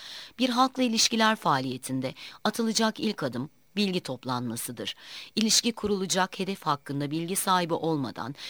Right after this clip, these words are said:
kurulacak ilişkileri yürütmek kolay değildir. İkinci aşama, elimizdeki bulgulardan da yararlanarak çalışma planının hazırlanmasıdır.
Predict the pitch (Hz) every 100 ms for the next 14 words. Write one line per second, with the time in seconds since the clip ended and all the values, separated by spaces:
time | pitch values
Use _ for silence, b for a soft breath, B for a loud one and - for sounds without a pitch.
0 | B - 214 220 220 226 - 160 - -
1 | 139 139 151 180 - 202 202 - 180 151
2 | 160 143 131 104 80 - - B B B
3 | - - 254 262 202 - 135 120 143 B
4 | B 214 220 226 185 233 208 202 202 196
5 | 196 190 185 139 135 127 120 113 117 139
6 | - 214 208 - 214 208 175 160 170 165
7 | 147 131 135 123 120 107 - 95 73